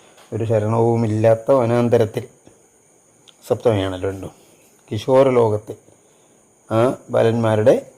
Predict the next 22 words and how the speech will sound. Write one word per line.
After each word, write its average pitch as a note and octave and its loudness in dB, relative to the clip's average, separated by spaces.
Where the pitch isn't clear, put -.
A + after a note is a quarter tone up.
ലോകം A#2+ 2
എന്ന് C#3 0
പറഞ്ഞാൽ C#3 -4
കൂട്ടം, B2 -6
ആ A2 -2
ബാലന്മാരുടെ A2 0
കൂട്ടത്തെ. G#2 -4
ക്ഷുധിതം C3 2
തൃഷാകുലം, A2+ 0
അവർ A2+ 0
ക്ഷുധിത, C3 -2
ക്ഷുധ - -8
എന്ന് C#3+ 2
പറഞ്ഞാൽ A#2 -2
വിശപ്പെന്നർത്ഥം, G#2 -4
തൃഷ G#2 -4
എന്ന് C3 2
പറഞ്ഞാൽ A#2+ 0
ദാഹം. G#2+ 0
ക്ഷുധിതം, A2+ 0
ആ A#2+ 0
കൂട്ടം C3 -2